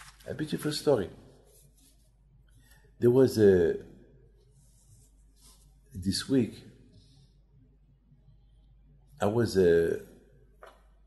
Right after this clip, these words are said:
I went to Yerushalayim for the Brit Milah, and something happened that, uh,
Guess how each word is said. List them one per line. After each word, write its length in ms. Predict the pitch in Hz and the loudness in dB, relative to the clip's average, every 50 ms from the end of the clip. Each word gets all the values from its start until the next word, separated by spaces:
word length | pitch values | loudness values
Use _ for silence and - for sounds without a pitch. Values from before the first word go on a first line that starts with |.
| - - - - - _ _ _ _ _ _ _ _ | -18 -18 -18 -18 -20 _ _ _ _ _ _ _ _
I 60 | - | -2
went 300 | 127 139 151 151 151 151 | 0 2 2 2 0 -2
to 560 | - - 123 113 107 101 92 87 67 55 - - - - _ - - _ _ _ _ _ _ _ _ _ _ _ _ _ _ _ - - - - - - _ _ _ _ _ _ _ _ _ _ _ _ - _ _ _ _ _ _ _ _ - | -6 -4 -2 0 0 0 0 -2 -4 -8 -10 -16 -20 -20 _ -20 -20 _ _ _ _ _ _ _ _ _ _ _ _ _ _ _ -20 -20 -20 -20 -20 -20 _ _ _ _ _ _ _ _ _ _ _ _ -20 _ _ _ _ _ _ _ _ -2
Yerushalayim 760 | 101 101 104 101 - 131 120 127 131 127 113 107 101 95 | 0 0 0 0 0 0 2 4 6 6 4 4 2 0
for 460 | 98 - - 92 85 80 76 80 98 - - - | -4 -4 -2 0 0 0 0 -2 -8 -14 -20 -4
the 120 | 80 92 | -4 -4
Brit 280 | 82 110 127 123 117 110 | 0 0 -2 -2 -2 -2
Milah, 260 | 98 87 78 76 76 - - - - - _ _ _ _ _ _ _ _ _ _ - - - _ _ _ _ _ _ _ | -2 -2 -2 -4 -8 -12 -20 -20 -20 -20 _ _ _ _ _ _ _ _ _ _ -20 -20 -20 _ _ _ _ _ _ _
and 260 | 104 107 110 104 101 | -2 -2 -2 -2 -4
something 400 | - - - 147 147 - - 127 | -8 -6 -6 -6 -4 -4 -6 -4
happened 500 | 95 123 135 135 - - 90 - - - - - - _ - _ _ - _ _ _ _ _ _ _ _ _ - | -4 -4 -4 -4 -4 -6 -8 -8 -8 -14 -18 -20 -20 _ -20 _ _ -20 _ _ _ _ _ _ _ _ _ -20
that, 340 | 110 98 113 110 104 - - | -2 0 0 0 0 -2 0
uh, 480 | 104 101 98 98 92 90 87 82 - | 4 4 6 6 4 4 2 0 -2